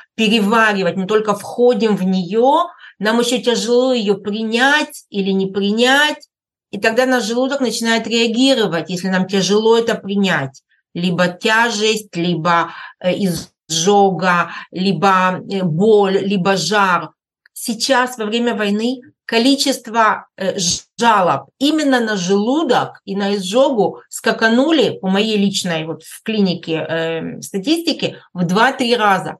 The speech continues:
Почему? Нам очень сложно принять эту ситуацию, а за это отвечает желудок. Например,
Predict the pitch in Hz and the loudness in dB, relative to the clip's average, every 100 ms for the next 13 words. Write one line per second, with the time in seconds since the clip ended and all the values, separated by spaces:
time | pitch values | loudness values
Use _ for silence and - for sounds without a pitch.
0 | - 180 - 226 220 139 - _ _ - | -8 -4 0 0 0 -2 -8 _ _ -4
1 | 202 208 - 254 240 226 202 196 214 240 | 0 0 2 2 2 2 0 2 2 4
2 | 269 254 208 190 185 196 190 185 180 165 | 0 0 -2 0 0 -2 -4 -8 -6 -4
3 | 156 156 170 - _ _ - 190 214 240 | -4 -8 -16 -18 _ _ -4 0 2 2
4 | 269 262 180 202 208 170 175 165 139 - | 2 0 0 0 0 0 -2 -4 -4 -8
5 | _ _ - - - - 196 196 226 226 | _ _ -20 -20 -18 -4 -2 0 0 0
6 | 233 247 254 254 | 2 4 4 2